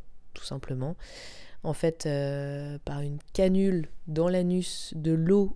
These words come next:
est envoyée à l'intérieur du côlon jusqu'au milieu du ventre. Et avec des massages, la naturopathe fait remonter le liquide pour qu'il nettoie l'intérieur.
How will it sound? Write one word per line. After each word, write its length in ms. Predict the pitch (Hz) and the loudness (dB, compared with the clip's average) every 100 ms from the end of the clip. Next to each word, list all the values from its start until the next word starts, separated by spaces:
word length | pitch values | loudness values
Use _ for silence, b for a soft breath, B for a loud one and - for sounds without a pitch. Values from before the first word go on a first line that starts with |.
| - | 0
est 160 | - 151 | -2 -2
envoyée 380 | 151 160 156 151 | 2 2 2 0
à 60 | |
l'intérieur 520 | 151 185 185 170 170 165 | 2 0 2 4 4 2
du 160 | 160 | 0
côlon 340 | - 160 170 180 | 0 0 0 -2
jusqu'au 320 | 156 - 151 | -4 -4 -2
milieu 320 | 165 170 180 | 0 4 2
du 180 | 160 160 | 2 2
ventre. 480 | 156 185 - - - B B B B B B B 180 | 4 2 -2 -8 -10 B B B B B B B -4
Et 120 | 160 | -2
avec 260 | 151 151 | 0 -2
des 140 | 147 143 | -2 -2
massages, 580 | 151 156 - 180 180 165 | 0 0 2 4 4 2
la 140 | 147 | 0
naturopathe 600 | 147 143 151 151 160 165 | -2 -2 -2 0 -2 -4
fait 200 | - 135 | -6 -6
remonter 580 | 131 160 160 165 165 165 | 2 4 4 2 2 0
le 80 | 165 | 2
liquide 720 | 165 160 - 170 170 156 135 - | -2 -4 -6 -4 -2 0 -2 -2
pour 160 | - | -4
qu'il 240 | - 143 147 | -4 -4 -2
nettoie 360 | 156 - 156 | -2 -2 -4
l'intérieur. 720 | 151 139 135 127 139 175 208 | -4 -4 -4 -2 0 -2 -4